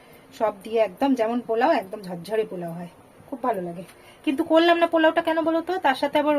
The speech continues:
আলুর দম ঠালুর দম কিছু একটা করতে হবে। এখন আমার একদম এনার্জি নেই, ওই বেগুন ভাজা আর এই ফেনা ভাত করে দেবো। আর পোলাওটা একটু খাটনিরও আছে,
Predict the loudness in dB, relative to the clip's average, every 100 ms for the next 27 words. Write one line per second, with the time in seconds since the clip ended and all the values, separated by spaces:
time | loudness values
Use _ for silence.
0 | 2 2 2 2 2 2 -2 -4 -6 -4
1 | -4 -4 -6 -6 -2 0 -2 -4 -4 -2
2 | -2 -4 -6 -2 0 -2 -8 -10 -10 -8
3 | -6 -6 -6 -6 -2 -2 -2 -6 -16 -20
4 | -20 -12 -8 -4 -4 -6 -10 -12 -12 -18
5 | -20 -20 -20 -20 -20 -16 -4 0 2 0
6 | -4 -4 -4 -4 -4 -4 -4 -6 -14